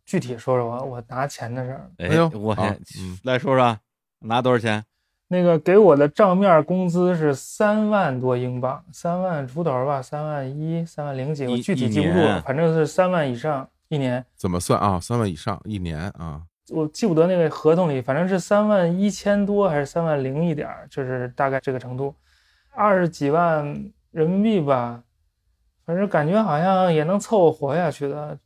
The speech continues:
Speaker 1: 程度，也不是说特别特别少。但是呢，我到了牛津一看，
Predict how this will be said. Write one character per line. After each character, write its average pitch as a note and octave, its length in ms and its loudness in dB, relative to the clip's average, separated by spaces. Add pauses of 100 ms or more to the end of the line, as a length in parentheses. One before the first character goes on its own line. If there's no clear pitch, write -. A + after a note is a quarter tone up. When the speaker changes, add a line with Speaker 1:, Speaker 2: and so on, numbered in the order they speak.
(100)
Speaker 1:
程 B2+ 220 -10
度， B2+ 260 -10 (720)
也 C3+ 160 -8
不 C#3+ 180 -4
是 F#3 180 4
说 D3+ 220 4
特 F3 340 4
别 C#3+ 160 2
特 C3 140 -4
别 B2+ 140 -2
少。 D3+ 420 -12 (600)
但 G#3 240 6
是 G3 300 4
呢， F3+ 200 4
我 D#3+ 140 4
到 F#3+ 260 6
了 E3+ 140 8
牛 E3 200 2
津 F#3 220 0
一 F3+ 80 -4
看， E3+ 340 -2